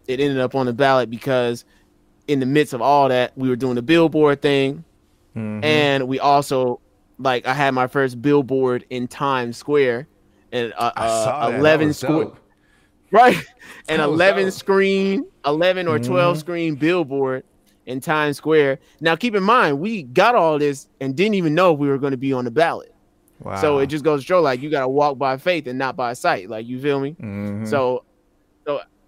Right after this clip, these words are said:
Speaker 1: that was just a crazy experience. Um, it was crazy just to see, like, some of the politics and stuff like that that go behind even <laughs> after you submit, 'cause people think, like, you submit, you cross your fingers, and then that's it. But no, like, you know, you gotta talk to people. You gotta,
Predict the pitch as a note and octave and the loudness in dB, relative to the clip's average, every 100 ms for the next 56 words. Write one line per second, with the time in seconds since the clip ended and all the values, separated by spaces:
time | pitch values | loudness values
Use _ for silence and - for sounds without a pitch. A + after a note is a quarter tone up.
0 | _ C3+ F3 E3 D3 C3+ - D3+ D3+ C#3 | _ -4 -2 -2 -6 -10 -4 -2 -2 -4
1 | C#3 B2 - D#3+ D#3 D3+ D3 C#3 - B2+ | -8 -10 -6 -2 -2 0 -2 -4 -6 -4
2 | B2+ A#2+ B2 B2 - D3 C#3 B2+ C3 - | -2 -2 -6 -6 -2 -2 -2 -6 -10 -14
3 | - C3+ B2+ A#2+ A2+ C3+ A#2+ A2 D3+ C3 | -8 -4 -2 -4 -4 -8 -8 -4 -2 0
4 | B2+ D3 B2+ - B2 - B2+ A#2 A#2+ C3 | -2 -6 -10 -10 -10 -6 -6 -4 -4 -2
5 | B2 A#2+ A2+ B2+ A#2 A#2 B2 B2+ A#2+ A#2 | -2 -4 -6 -4 -4 -4 -2 -2 -2 -6
6 | _ _ _ - C3+ C3+ B2 - F#3 G3 | _ _ _ -4 -2 0 -2 -2 0 0
7 | - - - D3+ D#3 C#3 C3+ C3+ C#3+ D3 | -2 -14 -2 0 0 0 -2 0 0 0
8 | C3 - G#3 C#3+ - F3 B2 B2+ B2 - | -2 -8 -6 -6 0 0 0 -4 -4 -8
9 | _ _ F#3 F3+ D#3+ F#3 E3+ D3 C#3+ D#3+ | _ _ -6 -2 0 2 2 -2 2 2
10 | D3+ C#3+ E3 D#3 C3+ B2+ C3 C3+ C3 C3 | 2 -2 -2 -2 -2 -2 -2 0 0 0
11 | F3 C3 G#2+ A#2+ D3+ F3 A#2+ A2+ B2+ A#2+ | 2 0 0 -2 0 0 0 -4 -6 -6
12 | A2+ C3 C#3+ C#3 C3 E3+ F3 A2 A#2+ A2 | -6 -6 -4 -4 -4 -8 -10 -12 -16 -16
13 | F2+ G2 B2 B2+ A#2+ | -16 -16 -12 -8 -6